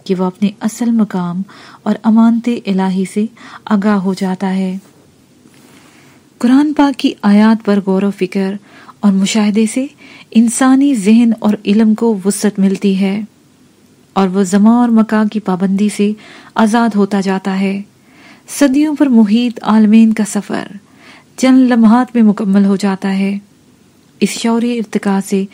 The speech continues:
انسان کی سکت اتنی بڑھ جاتی ہے کہ وہ اپنی ذات پر محیط،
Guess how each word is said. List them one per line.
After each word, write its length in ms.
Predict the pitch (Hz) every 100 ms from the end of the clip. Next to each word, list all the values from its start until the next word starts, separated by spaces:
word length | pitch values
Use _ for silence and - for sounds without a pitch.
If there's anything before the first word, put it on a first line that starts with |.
| - - - -
انسان 500 | 220 214 247 254 247
کی 120 | 262
سکت 400 | - 226 233 -
اتنی 300 | 220 - 262
بڑھ 220 | 247 196 190
جاتی 440 | 185 180 185 185
ہے 120 | 226 285 - - - -
کہ 100 | 220
وہ 80 |
اپنی 260 | 233 233 247
ذات 420 | 208 214 240 254
پر 80 | 240
محیط، 540 | 214 202 190 190 208